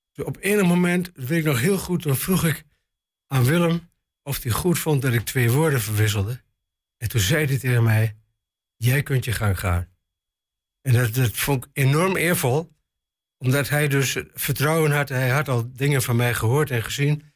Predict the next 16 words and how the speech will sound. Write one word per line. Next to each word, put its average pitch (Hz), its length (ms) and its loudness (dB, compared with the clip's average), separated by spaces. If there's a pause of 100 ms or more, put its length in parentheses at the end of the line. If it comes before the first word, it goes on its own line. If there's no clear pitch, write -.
(320)
Hij 120 180 0
wist 147 400 0 (260)
dat 117 140 -8
ik 110 80 -2
zijn 113 220 -2
teksten - 300 -2
geen 123 180 0
geweld 131 360 0
ging 120 220 0
aandoen, 117 340 2 (340)
maar 127 100 0
dat 117 180 2
ik 107 100 -8
het 104 240 -8 (640)
gewoon 110 280 0
geschikt - 640 -6